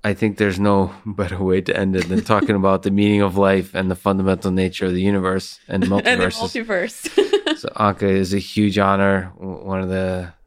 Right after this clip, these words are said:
Speaker 1: my favorite conversations I've had. I
Speaker 2: Yay.
Speaker 1: really,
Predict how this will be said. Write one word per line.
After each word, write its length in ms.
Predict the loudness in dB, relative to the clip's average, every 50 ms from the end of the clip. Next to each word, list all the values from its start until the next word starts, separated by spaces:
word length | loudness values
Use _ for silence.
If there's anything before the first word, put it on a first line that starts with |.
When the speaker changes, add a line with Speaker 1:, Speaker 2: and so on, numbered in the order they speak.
| -20 -20 _ -10
Speaker 1:
my 140 | -8 -8 -8
favorite 400 | -6 -2 -2 0 0 0 -2 -2
conversations 600 | -2 -2 -2 -2 -4 -4 -4 -4 -4 -4 -6 -4 0
I've 120 | 2 2 2
had. 280 | 2 2 0 -2 -2
I 140 | -2 -4 -2
Speaker 2:
Yay. 60 | 0
Speaker 1:
really, 580 | 2 2 4 4 4 4 4 2 0 -2 -6